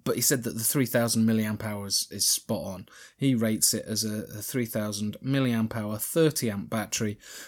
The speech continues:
So very similar to the Sanyo twenty-seven hundred A. That is, that is great news. We're now getting longer life batteries with a higher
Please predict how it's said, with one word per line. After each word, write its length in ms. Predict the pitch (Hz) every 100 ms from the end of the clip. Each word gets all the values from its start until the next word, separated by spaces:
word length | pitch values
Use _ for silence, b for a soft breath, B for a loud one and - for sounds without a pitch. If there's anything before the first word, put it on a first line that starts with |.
| B
So 160 | 135
very 320 | 135 170 165 151
similar 420 | - 131 123 120
to 140 | -
the 80 | 117
Sanyo 760 | - 135 131 120 117 117 113 113
twenty-seven 840 | - 117 113 113 107 107 120 110
hundred 260 | 113 104 - -
A. 480 | 135 139 151 160 160 b -
That 220 | 180 -
is, 160 | -
that 240 | - 226 131
is 180 | 131 - 120 -
great 400 | 139 151 151 123
news. 340 | 127 117 110
We're 100 | 120
now 220 | 135 151
getting 360 | 139 139 117 113
longer 480 | 117 135 165 185 165
life 360 | 151 143 127 -
batteries 580 | 120 117 - 117 110 -
with 160 | 123
a 60 | 117
higher 680 | - - 143 143 131 123